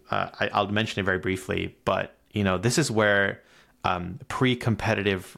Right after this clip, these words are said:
relationships can be incredibly helpful. And that means that you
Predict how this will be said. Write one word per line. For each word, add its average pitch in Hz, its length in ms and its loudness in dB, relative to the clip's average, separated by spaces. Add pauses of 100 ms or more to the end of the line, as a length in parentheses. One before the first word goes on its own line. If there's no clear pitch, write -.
(160)
relationships 98 720 -2
can 101 100 -2
be 98 120 -2 (140)
incredibly 92 400 -4
helpful. - 500 -8
And 104 120 0
that 98 140 0
means 98 340 -4
that 95 380 -4 (480)
you 127 440 4